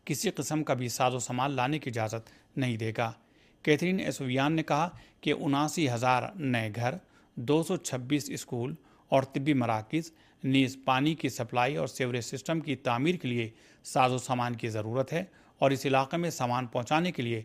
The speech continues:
غزہ کی گزرگاہوں کا کھلا رہنا ضروری ہے۔ انہوں نے کہا کہ اگر غزہ کی تعمیر نو کے اخراجات کی ذمہ داری لینے والے ممالک نے اس شہر کا محاصرہ ختم کرنے کے لیے اسرائیل پر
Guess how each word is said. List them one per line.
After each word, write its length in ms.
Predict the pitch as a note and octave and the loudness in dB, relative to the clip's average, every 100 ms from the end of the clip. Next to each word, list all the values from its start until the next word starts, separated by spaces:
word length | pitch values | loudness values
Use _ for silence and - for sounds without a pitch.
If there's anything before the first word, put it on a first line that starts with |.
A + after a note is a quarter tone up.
| - - _ | -10 -20 _
غزہ 340 | B2+ B2+ C3+ E3+ E3+ | 0 4 4 2 0
کی 180 | D3+ C3+ | -2 -2
گزرگاہوں 640 | B2+ A#2+ A#2 A2+ B2+ E3+ | -2 0 -2 0 0 0
کا 220 | - B2 - - _ - | 0 -2 -4 -14 _ -4
کھلا 260 | F3+ D#3 | 2 2
رہنا 260 | A2+ G#2+ A#2+ | 2 -2 -2
ضروری 400 | D3+ D3 A#2 A2 | 0 0 0 0
ہے۔ 200 | A#2 A2+ - _ _ _ - | -2 -4 -12 _ _ _ 0
انہوں 180 | D3 E3 | 4 6
نے 100 | F3+ | 4
کہا 240 | E3 F3 | 2 2
کہ 100 | F3+ | 0
اگر 220 | D#3+ C#3 | 0 2
غزہ 240 | B2+ B2 D#3+ | 2 2 0
کی 160 | D#3 | 0
تعمیر 400 | D3 C3 B2+ C3 | 0 0 0 0
نو 160 | C3 C#3+ | 0 0
کے 120 | C#3+ | 0
اخراجات 500 | C3+ - B2 B2+ C#3 | -2 0 0 2 0
کی 80 | C#3 | -2
ذمہ 260 | A#2 A#2 A#2 | -2 -2 -2
داری 240 | A#2+ C#3+ | 0 0
لینے 220 | D3 B2 | 0 -2
والے 240 | A#2+ A#2 A#2 | 0 -2 -2
ممالک 420 | A2+ A2+ D3 E3 | -2 -2 -2 -2
نے 120 | E3+ - - - - | -4 -6 -20 -18 -6
اس 200 | C3+ - | -4 0
شہر 200 | C3+ D3 | 2 2
کا 140 | - | 2
محاصرہ 420 | B2+ A#2 B2 C3 B2 | 2 2 0 0 -2
ختم 320 | D#3+ D#3+ D3+ | -2 -2 -2
کرنے 280 | C3+ D#3 E3 | -2 -2 -2
کے 100 | C3 | -4
لیے 180 | A#2+ A2 - - _ | -4 -8 -16 -20 _
اسرائیل 440 | C3 - C3+ C#3 D#3+ | -8 -2 2 4 4
پر 200 | C3+ | 0